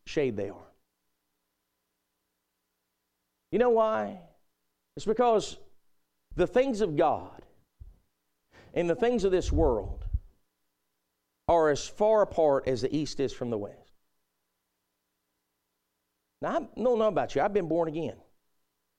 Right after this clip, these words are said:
I've been purchased by the blood of Christ. That makes me different. That makes me different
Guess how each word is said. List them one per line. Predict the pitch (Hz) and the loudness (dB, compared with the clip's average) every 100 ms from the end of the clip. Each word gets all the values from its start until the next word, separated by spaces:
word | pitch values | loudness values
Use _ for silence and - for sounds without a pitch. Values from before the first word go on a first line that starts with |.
| _ - | _ -8
I've | |
been | 143 | -8
purchased | 117 196 202 170 - | -4 -4 -4 -6 -4
by | 160 | -4
the | 151 | -4
blood | 143 147 | -2 -2
of | 147 | -2
Christ. | - 147 117 110 - - _ _ - - _ _ _ | -4 -4 -4 -10 -16 -20 _ _ -20 -20 _ _ _
That | 190 233 | 0 0
makes | 208 196 - | 0 -4 -4
me | 151 | -6
different. | 110 95 139 - 98 - - _ _ _ _ _ _ _ _ _ _ _ _ | -6 -2 -2 -4 -20 -20 -20 _ _ _ _ _ _ _ _ _ _ _ _
That | 196 208 | 0 2
makes | 226 - | 2 0
me | 196 | -2
different | 170 147 226 226 123 | 2 2 2 0 -8